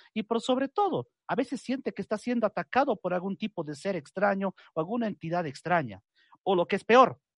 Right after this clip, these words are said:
estamos durmiendo, despertamos intempestivamente y lo curioso es de que no puedes gritar, no te puedes mover, sientes que alguien está encima de ti, se te corta la respiración. Es una sensación bastante dura.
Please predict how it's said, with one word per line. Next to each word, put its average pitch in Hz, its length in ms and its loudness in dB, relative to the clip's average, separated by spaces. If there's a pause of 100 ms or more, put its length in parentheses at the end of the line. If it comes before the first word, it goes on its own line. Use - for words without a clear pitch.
(100)
estamos 190 320 -2
durmiendo, 208 600 -2
despertamos 185 680 -2
intempestivamente 180 1120 -4 (320)
y 226 260 -4 (100)
lo 123 140 -4
curioso 170 540 0
es 175 120 0
de 151 140 -4
que 139 220 -6 (120)
no 175 160 -2
puedes 170 280 -2
gritar, 160 480 6 (200)
no 185 200 10
te - 100 2
puedes 156 340 8
mover, 139 460 8 (300)
sientes 214 400 8
que 175 120 8
alguien 208 280 10
está 185 200 4
encima 180 360 6
de 143 80 6
ti, 180 240 4
se 170 100 0
te 143 140 0
corta 202 320 8
la 170 80 10
respiración. 156 800 6 (320)
Es 262 160 4
una 262 160 6
sensación 190 500 4
bastante 165 420 4
dura. 131 320 4